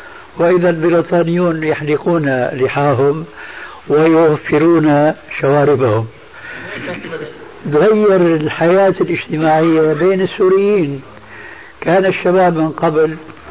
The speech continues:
على نظيف، شاربا ولحية، صاروا الآن يوفرون إيش؟ شواربهم. ليه؟ هيك الاستعمار. هذا دليل واقعي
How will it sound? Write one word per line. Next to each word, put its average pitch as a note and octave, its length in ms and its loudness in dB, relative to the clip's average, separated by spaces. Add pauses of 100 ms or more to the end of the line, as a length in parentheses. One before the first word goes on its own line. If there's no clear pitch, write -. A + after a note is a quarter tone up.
(300)
على D#3+ 220 0
نظيف، E3 360 0 (1040)
شاربا E3 420 2
ولحية، F#3 520 0 (800)
صاروا F3+ 280 2
الآن F3 600 0 (580)
يوفرون F3+ 720 2
إيش؟ D#3+ 420 2 (120)
شواربهم. D3+ 640 2 (320)
ليه؟ D3+ 320 2 (600)
هيك F3 200 0
الاستعمار. C#3 680 -2 (2500)
هذا F3+ 800 0
دليل E3 440 0
واقعي D#3 640 0